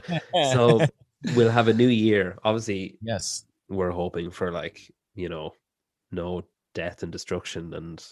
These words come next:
Speaker 1: all the rest of all the, you know, o-, obvious things that we want w-, within the sport and the methodology of CrossFit, like, under the, under everything that comes under the banner, um, with Eric at the helm, with,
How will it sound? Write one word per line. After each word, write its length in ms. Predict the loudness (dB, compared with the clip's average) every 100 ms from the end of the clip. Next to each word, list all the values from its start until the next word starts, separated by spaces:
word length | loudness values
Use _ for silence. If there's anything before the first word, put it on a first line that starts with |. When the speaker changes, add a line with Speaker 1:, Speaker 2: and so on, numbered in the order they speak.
| -10
Speaker 1:
all 160 | -8 -6
the 60 |
rest 340 | -6 -8 -8 -12
of 220 | -10 -8
all 180 | -8 -6
the, 240 | -8 -10 -12
you 80 | -12
know, 220 | -8 -8 -12 _ _ _ _ _ -6
o-, 40 |
obvious 400 | -2 0 0 -2
things 160 | -4 -6
that 80 | -6
we 100 | -6
want 340 | -6 -8 -12 -18 _ -20 -20 _ _ -8
w-, 180 | -4 2
within 560 | 4 4 4 0 -4 -10 _ _ _ -6
the 100 | -4
sport 560 | 0 2 4 2 -4 -8
and 100 | -4
the 60 | -2
methodology 640 | -2 0 0 0 -2 -4
of 120 | -8
CrossFit, 440 | -6 -6 -6 -12 -10
like, 260 | -10 -10 -6
under 220 | -4 -2
the, 100 | -4 -2
under 220 | -4 -2
everything 300 | 2 2 2
that 100 | -2
comes 200 | -2 -2
under 120 | -2 -4
the 80 |
banner, 460 | -6 -6 -4 -6 -8 _ _ -20 -20 _ _ _ -4
um, 400 | -2 -2 -4 -12 _ _ -2
with 160 | 0
Eric 300 | 4 2 2
at 80 | -4
the 80 | -8
helm, 540 | -6 -4 -6 -8 -12 -12
with, 480 | -2 -2 -2 -12 -20